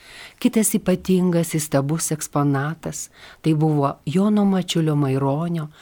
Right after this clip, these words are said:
Pavasario balsų penktos laidos maketas. Ta maketą pats parengė Maironis, o nežinomas asmuo išvežė iš Lietuvos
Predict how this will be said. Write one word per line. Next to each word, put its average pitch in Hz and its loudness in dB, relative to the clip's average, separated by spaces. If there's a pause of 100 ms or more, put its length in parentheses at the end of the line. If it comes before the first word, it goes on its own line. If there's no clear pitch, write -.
(200)
Pavasario 135 0
balsų 135 -4 (300)
penktos 131 -4
laidos 131 -4 (240)
maketas. 151 -6 (560)
Ta 131 -2
maketą 131 -2
pats - -10
parengė 175 0
Maironis, 160 -2 (480)
o 160 0
nežinomas 202 4
asmuo 180 -2 (180)
išvežė 202 0
iš - -6 (240)
Lietuvos 185 -2